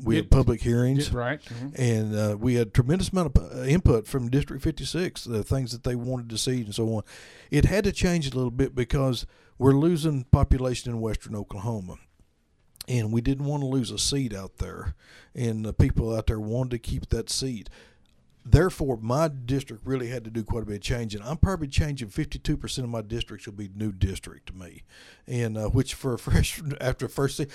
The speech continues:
Speaker 1: that's a lot. I'm gonna tell you, that's a lot, but it's a good district. I hate to lose some of the areas I've had. I mean, I had a great, uh,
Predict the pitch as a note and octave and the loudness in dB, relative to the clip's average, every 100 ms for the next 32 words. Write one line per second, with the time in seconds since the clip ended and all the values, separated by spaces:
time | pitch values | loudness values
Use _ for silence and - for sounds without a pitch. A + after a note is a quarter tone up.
0 | - - C3 D3+ C#3 G#2 - A2+ A2+ A2+ | -10 -4 -2 0 0 -2 -4 -4 -2 -2
1 | B2+ A#2 A2+ C3 C3 A2 D#3+ G#3 E3+ F3+ | -4 -4 -6 -2 -2 2 2 2 2 4
2 | C#3+ C3 - G2 - - - - C3+ C#3+ | 6 2 2 -6 -14 -20 -12 0 0 2
3 | G#3+ - D#3+ C4 - D#3 C3+ C#3 D3+ C#3+ | 2 0 0 2 2 2 2 2 2 2
4 | D3 C#3+ C#3 G3+ A2 G#2+ A#2 B2+ A#2+ A2+ | 2 0 0 -2 -4 -4 -2 -4 -4 -4
5 | D#3+ D#3+ D#3+ G#2 G#2+ C3+ D#3+ - | -4 -2 -2 -4 -2 -2 -2 -6